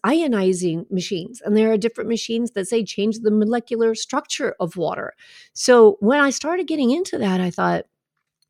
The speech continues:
"This is a lot, you know, this is a lot." And I don't know what to believe. I don't know what's marketing. I don't know what's inflammatory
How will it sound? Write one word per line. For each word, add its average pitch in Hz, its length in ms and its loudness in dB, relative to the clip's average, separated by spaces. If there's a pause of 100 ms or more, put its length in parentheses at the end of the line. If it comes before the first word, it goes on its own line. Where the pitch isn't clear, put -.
(680)
"This 226 200 -6
is 180 40 -10
a 170 60 -6
lot, 170 260 -6 (720)
you 190 120 0
know, 175 220 -2 (340)
this - 160 -12
is 269 100 -8
a 285 60 -4
lot." 277 240 -6 (480)
And 180 140 0
I 202 100 2
don't 220 200 2
know 233 520 4
what 190 160 2
to 202 100 -8
believe. 175 480 -4 (420)
I 196 60 2
don't 202 220 4
know 202 260 4
what's 190 480 0
marketing. 202 720 -2 (160)
I 180 100 2
don't 196 200 -2
know 196 340 4
what's 185 400 -2
inflammatory 220 1040 0